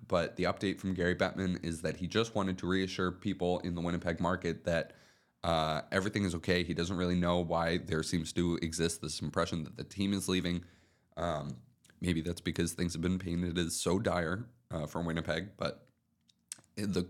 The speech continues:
the quote that, uh, was floating around, the, the quote that I saw was, "Get over your anxiety and come to games."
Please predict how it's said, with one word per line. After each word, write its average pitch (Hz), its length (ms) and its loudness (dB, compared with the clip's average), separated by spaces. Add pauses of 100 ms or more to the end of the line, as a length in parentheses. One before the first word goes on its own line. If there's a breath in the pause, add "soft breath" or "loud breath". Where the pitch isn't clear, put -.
(120)
the 98 120 -2
quote 107 480 2
that, 90 320 0
uh, 85 340 0 (960)
was 98 220 4
floating 87 300 2
around, 120 320 2
the, 80 100 -2 (100)
the 82 240 0
quote 90 280 2
that 82 80 0
I 95 120 4
saw 92 280 2 (800 loud breath)
was, 95 500 4 (1160)
"Get 117 180 2
over 160 260 4
your 147 220 4
anxiety 110 800 2 (100)
and 90 200 0
come 95 260 0
to 92 120 -2
games." - 640 -2